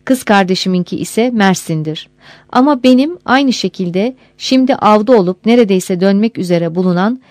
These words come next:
bizden de güzel beş kız kardeşim daha vardır. Hepimizin en büyüğünün adı Sabah Yıldızı, ikincisinin Akşam Yıldızı, üçüncüsünün Yakut, dördüncüsünün Zümrüt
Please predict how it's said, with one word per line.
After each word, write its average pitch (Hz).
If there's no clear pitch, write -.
bizden 226
de 220
güzel 208
beş 269
kız -
kardeşim 185
daha 175
vardır. 151
Hepimizin 277
en 277
büyüğünün 185
adı 208
Sabah 202
Yıldızı, 165
ikincisinin 208
Akşam 196
Yıldızı, 170
üçüncüsünün 208
Yakut, 175
dördüncüsünün 202
Zümrüt 190